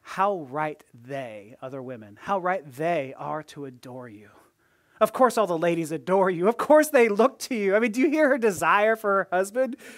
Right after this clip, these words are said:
She's infatuated with him. Like, so when we see our spouse in this way, we find them precious. We find them beautiful. This is how we are to see God.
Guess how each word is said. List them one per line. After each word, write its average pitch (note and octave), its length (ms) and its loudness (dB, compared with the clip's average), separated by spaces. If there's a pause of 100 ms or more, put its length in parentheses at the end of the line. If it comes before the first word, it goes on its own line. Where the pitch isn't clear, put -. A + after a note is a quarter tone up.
(120)
She's C4+ 280 -2
infatuated B3 840 4
with G#3+ 180 2
him. C#3+ 340 -2
Like, G3 240 0 (360)
so C#4 200 4
when C#4 80 4
we C#4+ 120 2
see D4+ 260 0
our D4+ 160 6
spouse C#4+ 420 4
in C4 80 -4
this B3+ 220 0
way, C4 160 4
we B3+ 160 0
find C4+ 360 0
them A3 120 -2
precious. C#4+ 520 0
We C#4 100 -4
find C4 280 2
them A#3 160 -2
beautiful. B3 840 0 (520)
This D#4 580 -2
is C#4 220 -4
how B3+ 280 2
we A3+ 160 -4
are G#3+ 80 -2
to G#3+ 140 -4
see G#3+ 460 -6 (140)
God. E3+ 580 2